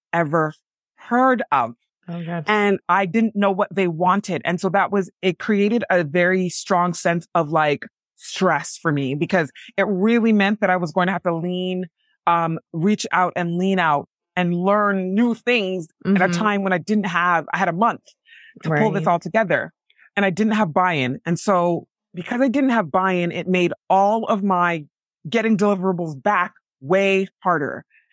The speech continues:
Speaker 1: And it came down to the wire. And when it came down to the wire, I walked into the S V P of sales and I said, "This company, they know what they're doing.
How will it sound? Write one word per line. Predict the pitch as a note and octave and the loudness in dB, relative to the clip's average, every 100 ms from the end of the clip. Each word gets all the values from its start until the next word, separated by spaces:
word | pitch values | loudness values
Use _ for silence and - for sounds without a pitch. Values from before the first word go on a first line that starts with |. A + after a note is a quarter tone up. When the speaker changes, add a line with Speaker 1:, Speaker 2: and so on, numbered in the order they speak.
| - - _ | -20 -20 _
Speaker 1:
And | G3 G3+ G3 F#3+ F3 - | -2 0 0 0 -2 -4
it | F#3 - | -6 -4
came | - A#3+ C4+ | -2 -2 -2
down | A#3 F#3+ F#3+ G3 | 0 0 0 -2
to | F#3 | -4
the | E3+ | 0
wire. | F3 E3 E3+ B3 E4 - - | 2 2 2 2 0 -2 -2
And | F3+ F3+ | 0 0
when | F#3 | 0
it | - | 0
came | G#3 A3 | 0 2
down | A3+ A#3 | 0 0
to | |
the | A3+ | 0
wire, | G3 F3+ F3 | 2 4 2
I | D#3+ | 2
walked | E3 E3 F3+ - | 2 2 0 -2
into | G3 - G3+ F#3+ F3+ | -4 -2 -4 -4 -4
the | - | -4
S | E3 | -4
V | G3+ F3+ | -6 -4
P | F#3+ | -4
of | F3+ | -4
sales | - F#3+ E3+ F3 F3 _ _ _ - - | -4 0 0 0 -6 _ _ _ -20 -4
and | F#3 | -2
I | F3 | 0
said, | - F#3 E3 D#3+ E3 - _ _ _ - | 0 2 2 2 -2 -16 _ _ _ -14
"This | D3 A#3 - | 0 0 0
company, | C4+ A#3+ A#3+ A#3 C4+ B3+ | 0 0 0 0 0 -2
they | F#3 | 0
know | F#3+ F#3+ | 2 2
what | F#3 D#3+ | 2 0
they're | E3+ | 0
doing. | D#3+ D#3+ E3 A#3+ | 0 -2 -2 -4